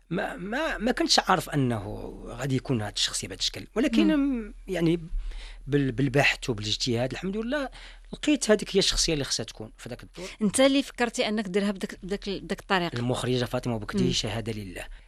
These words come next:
Speaker 1: ملي كتلقى الممثل تيجتهد تيبحث، آه،
Speaker 2: كتعطي
Speaker 1: نقول لك
Speaker 2: الممثل مساحة.
Speaker 1: حدود، كتعطيه مساحة،
Speaker 2: مم.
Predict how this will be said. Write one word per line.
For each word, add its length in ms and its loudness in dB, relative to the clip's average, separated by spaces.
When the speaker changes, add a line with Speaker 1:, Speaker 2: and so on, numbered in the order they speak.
Speaker 1:
ملي 280 0
كتلقى 360 -4
الممثل 580 -2
تيجتهد 560 2
تيبحث، 500 -4
آه، 500 -8
Speaker 2:
كتعطي 180 -2
Speaker 1:
نقول 280 6
لك 140 2
Speaker 2:
الممثل 120 8
مساحة. 420 6
Speaker 1:
حدود، 260 4
كتعطيه 380 -4
مساحة، 840 0
Speaker 2:
مم. 60 -10